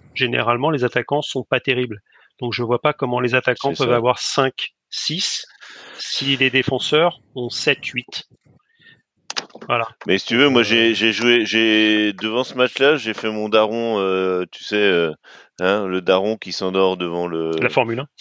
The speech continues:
Speaker 2: devant le grand,
Speaker 1: Ou le
Speaker 2: devant un
Speaker 1: cyclisme.
Speaker 2: grand prix, euh,
Speaker 1: Coucou à nos amis de
Speaker 2: voilà.
Speaker 1: Barbecue Vélo.
Speaker 2: Et ben voilà. <laughs> Exactement. Donc, c'était un, un typique, euh, barbecue F un ou barbecue, euh, cyclisme. Euh,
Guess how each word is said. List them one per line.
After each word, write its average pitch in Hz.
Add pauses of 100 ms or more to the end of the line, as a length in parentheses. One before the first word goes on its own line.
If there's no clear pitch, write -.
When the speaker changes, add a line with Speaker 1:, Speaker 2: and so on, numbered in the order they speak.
Speaker 2:
devant 87
le 87
grand, 180
Speaker 1:
Ou 165
le 90
Speaker 2:
devant 87
un 90
Speaker 1:
cyclisme. 92
Speaker 2:
grand 95
prix, 101
euh, 78
Speaker 1:
Coucou 131
à 127
nos 120
amis 123
de -
Speaker 2:
voilà. 98
Speaker 1:
Barbecue 127
Vélo. 120
Speaker 2:
Et 101
ben 92
voilà. 92 (360)
<laughs> -
Exactement. 92
Donc, 98 (560)
c'était 120
un, 101
un 104
typique, 135
euh, 95
barbecue 104
F -
un 110
ou 92
barbecue, 90
euh, 85
cyclisme. -
Euh, 80